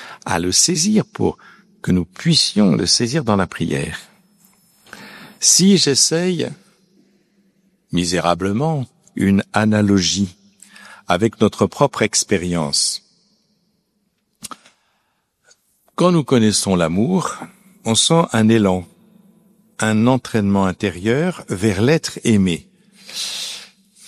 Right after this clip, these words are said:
Comment pourrions-nous appeler cet él-, c'est, on dit on est amoureux, c'est l'amour, et cetera.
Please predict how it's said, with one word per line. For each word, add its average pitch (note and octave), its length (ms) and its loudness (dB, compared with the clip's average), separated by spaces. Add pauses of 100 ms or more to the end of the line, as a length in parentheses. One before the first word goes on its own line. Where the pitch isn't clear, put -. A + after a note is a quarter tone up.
(720)
Comment G#3 260 2
pourrions-nous A2 460 2
appeler G2+ 280 2
cet - 260 -4
él-, F#2 280 -4
c'est, E2+ 240 -2
on D#2+ 300 -2
dit A2+ 180 2
on F#2+ 160 4
est F#2+ 60 2
amoureux, G2+ 580 2
c'est - 180 -2
l'amour, F#2+ 460 0
et F2+ 60 -2
cetera. E2 600 -4